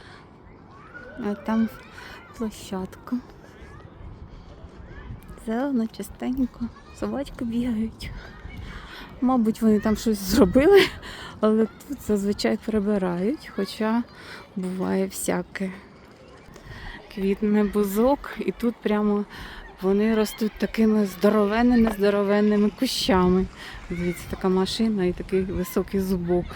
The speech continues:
Бу-, бузок, вибачте, як дерево. Як все таки приємно весною спостерігати таку красу.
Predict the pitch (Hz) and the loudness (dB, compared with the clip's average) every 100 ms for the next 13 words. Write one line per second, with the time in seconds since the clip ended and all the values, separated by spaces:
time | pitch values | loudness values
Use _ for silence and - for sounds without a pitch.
0 | - - 220 220 339 302 311 - - 403 | -14 -2 4 10 10 8 -2 -4 -4 -4
1 | 302 262 247 349 311 - 294 285 - - | 6 6 8 8 6 4 0 -4 -8 -12
2 | - - 220 196 214 - - 220 226 - | -10 -2 -2 0 -4 -4 -8 -8 -8 -14
3 | - - - 220 254 233 185 196 190 185 | -16 -12 0 4 4 2 4 6 6 6
4 | 185 202 - - - - - - - - | 4 4 0 -12 -20 -20 -20 -20 -20 -20
5 | - - - - - 605 - - - - | -18 -20 -20 -20 -20 -20 -18 -16 -14 -14
6 | - - - - 214 233 - 208 214 226 | -14 -14 -14 -6 -4 -4 -6 -8 -8 -8
7 | 220 226 - 220 214 233 220 208 208 208 | -6 -8 -6 -6 -4 -4 -2 -2 -4 -6
8 | - 226 214 214 214 214 - - - - | -6 -2 0 0 -2 -4 -10 -20 -20 -20
9 | - - - - - - - - - 208 | -20 -20 -20 -20 -20 -20 -20 -20 -10 -10
10 | - 226 220 208 220 214 214 - 226 214 | -2 0 2 0 0 0 -4 -6 -6 -6
11 | - 220 214 - 214 220 | -8 -4 -4 -2 2 2